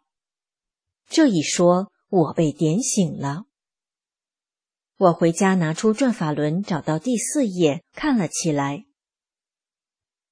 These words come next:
师父在转法轮中说，在这个宇宙中，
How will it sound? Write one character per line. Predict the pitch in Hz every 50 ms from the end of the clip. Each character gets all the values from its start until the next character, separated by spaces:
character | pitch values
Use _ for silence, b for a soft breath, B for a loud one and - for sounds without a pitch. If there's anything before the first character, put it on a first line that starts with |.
| _ _ _ _ _ _ _ _
师 | - - - 269 262
父 | - 269 226
在 | - 208 175 160
转 | 160 - 233 214
法 | - 180 156
轮 | 147 147 139 143
中 | 156 - 196 190
说， | 185 - - - 185 180 175 175 208 - _ _ _ _ _ _ _ _ _ _ _ _
在 | - - 294 262 240
这 | 254 302
个 | - 233 196
宇 | 165 147 131
宙 | - - 269 240 165
中， | - - 202 185 185 190 202 208